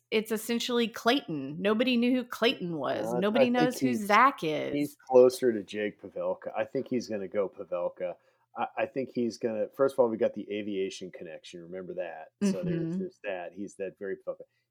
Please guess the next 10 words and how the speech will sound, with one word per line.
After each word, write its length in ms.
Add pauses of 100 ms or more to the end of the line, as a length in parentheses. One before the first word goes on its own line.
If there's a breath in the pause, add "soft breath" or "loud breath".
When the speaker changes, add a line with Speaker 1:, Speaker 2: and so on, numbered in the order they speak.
Speaker 2:
He's 140
got 200
that 200
kinda, 320 (540)
that 140
swarmy 880
kinda 240
smile 580
that, 200 (300)
that, 200